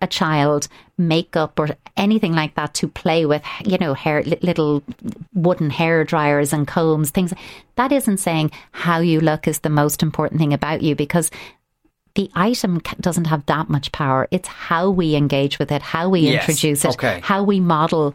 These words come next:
Speaker 1: how we use these things ourselves. That's what really matters. So you're still the one who's going to influence that message,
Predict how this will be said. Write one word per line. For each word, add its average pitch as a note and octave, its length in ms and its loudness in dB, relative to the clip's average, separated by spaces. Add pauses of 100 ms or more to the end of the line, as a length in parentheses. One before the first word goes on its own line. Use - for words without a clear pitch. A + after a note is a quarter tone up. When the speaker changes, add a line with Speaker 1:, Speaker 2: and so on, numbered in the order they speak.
(140)
Speaker 1:
how D#3 160 2
we D3+ 180 2
use D#3+ 400 0
these C3+ 220 -2
things D3 260 0
ourselves. C3 480 -2
That's D#3+ 280 -4
what E3+ 120 -2
really D3 260 2
matters. B2 460 -2 (220)
So - 140 0
you're F#3 360 4
still F#3 380 0
the E3 80 0
one D#3 160 0
who's D3 180 0
going C#3+ 200 2
to - 120 -8
influence D3 520 0
that C3+ 200 -2
message, A2+ 440 -2